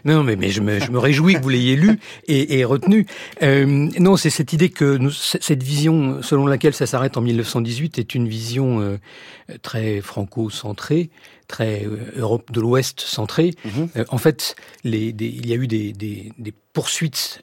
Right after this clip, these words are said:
Speaker 1: euh, guerrières ou des, des, oui, des conséquences guerrières jusqu'en mille neuf cent vingt-trois. Alors, euh, surtout au centre et à l'est, euh, de l'Europe, euh, qu'il s'agisse d'éléments de guerre civile, qu'il s'agisse de révolution, enfin voilà, donc les, les combats ont continué, bien sûr.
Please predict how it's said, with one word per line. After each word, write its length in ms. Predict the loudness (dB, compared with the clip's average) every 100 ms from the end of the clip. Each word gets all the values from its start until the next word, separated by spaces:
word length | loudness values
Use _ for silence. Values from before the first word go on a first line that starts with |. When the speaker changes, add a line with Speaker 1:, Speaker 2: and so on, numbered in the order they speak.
| -10
Speaker 1:
euh, 100 | -10
guerrières 680 | -2 0 4 6 6 4 -2 -18 -18 -6
ou 120 | -4
des, 260 | -2 -6 -6
des, 280 | -10 -14 -14
oui, 140 | -10 -10
des 200 | -10 -16 _ _ _
conséquences 560 | -2 0 0 2 2 2
guerrières 460 | 2 4 4 4
jusqu'en 240 | 0 -4 -2
mille 120 | -2
neuf 120 | -2
cent 100 | -2
vingt-trois. 460 | -2 -2 0 0 0 -6 -20 -10
Alors, 300 | -4 -4 -4
euh, 500 | -14 -16 -12 -10 -10 -10
surtout 540 | -6 -4 -2 2 2 0 -10 -16 -10
au 100 | -6
centre 400 | 0 0 0 -2
et 100 | -2
à 60 |
l'est, 480 | 0 0 0 -2 -12 -8
euh, 240 | -8 -6
de 100 | -4 -2
l'Europe, 320 | 0 0 -2 -20 -20 -16 -8
euh, 100 | -6
qu'il 140 | -4
s'agisse 440 | -2 -2 -2 -4 -4
d'éléments 300 | -4 -2 -2
de 60 | -2
guerre 160 | -4
civile, 420 | -6 -8 -6 -6
qu'il 140 | -8 -10
s'agisse 440 | -8 -6 -6 -10
de 100 | -10
révolution, 720 | -8 -6 -6 -6 -2 0 0
enfin 160 | -4 -8
voilà, 220 | -8 -8
donc 200 | -8 -8
les, 180 | -8 -8 -14 -20 -14
les 260 | -10 -6 -4
combats 240 | 0 2
ont 80 | 2
continué, 400 | 0 0 4 4
bien 140 | 2 -2
sûr. 260 | -4 -6